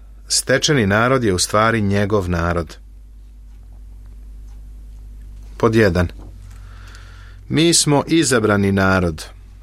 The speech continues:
izabrani rod, odnosno odabrani narod. U Starom zavetu Bog je za svoj narod izabrao Izrael. U Svetom pismu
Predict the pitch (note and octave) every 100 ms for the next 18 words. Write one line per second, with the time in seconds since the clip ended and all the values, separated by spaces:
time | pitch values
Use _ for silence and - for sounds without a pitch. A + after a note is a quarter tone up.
0 | - - B2+ B2 B2 A2 A2 A2 A#2+ G#2+
1 | F2 G#2 A2+ G#2 - G2+ F#2+ - A#2 A#2
2 | G#2+ G#2+ G#2 G2+ - G2 F2+ F2 E2+ -
3 | - - - - - - - - - -
4 | - - - - - C3+ - C#3+ D3 C#3+
5 | A2 G2+ G#2 B2 E3 E3 D#3+ A#2 C#3+ D#3+
6 | A#2 F#2 F#2 - A2+ C#3+ D3+ G#2 G2 A2
7 | C3 A2 F#2+ G#2 G2 G#2 G#2 G#2 - C3+
8 | G2+ E2+ D#2+ F2 E2 - - - - -
9 | - - - - - - - - - -
10 | G#2+ G#2 - C#3 B2+ G2+ F#2 F2+ A2 D3+
11 | - D#3+ C#3